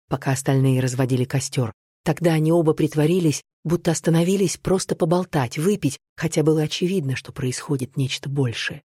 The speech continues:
Рука Олли на мягкой полоске кожи над её шортами,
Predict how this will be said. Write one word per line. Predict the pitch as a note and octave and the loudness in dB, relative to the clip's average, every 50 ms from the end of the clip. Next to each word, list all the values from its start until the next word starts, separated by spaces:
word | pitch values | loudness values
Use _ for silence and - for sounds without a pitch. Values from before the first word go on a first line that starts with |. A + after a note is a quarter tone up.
| _ _ _ _ _ _ _ _ _ _ _ - | _ _ _ _ _ _ _ _ _ _ _ -2
Рука | D3 C#3 C#3 - C#3+ C#3 C#3 - | -2 -2 0 0 -2 -2 0 0
Олли | D#3+ D#3+ E3 D3 C3 B2+ A#2+ - _ _ _ _ _ - | 2 2 4 2 2 0 -2 -4 _ _ _ _ _ 0
на | D3 C#3 | 2 4
мягкой | C#3 D#3 D#3+ - - - C#3 | 4 4 2 0 -2 -4 -4
полоске | C3+ - C#3+ C#3 D3+ D3 - - - C3 | 0 0 0 2 2 0 -2 -2 -6 -8
кожи | C3+ - - E3 F3 E3 C#3+ C3+ | -6 -2 0 2 2 2 2 2
над | C3 C3 B2+ | 0 0 0
её | B2+ B2 C3 B2+ | 0 0 0 -2
шортами, | - - - D3 C#3 C3 - - - A#2+ A#2+ A2+ | -2 -2 -2 0 0 0 -2 -4 -6 -6 -6 -6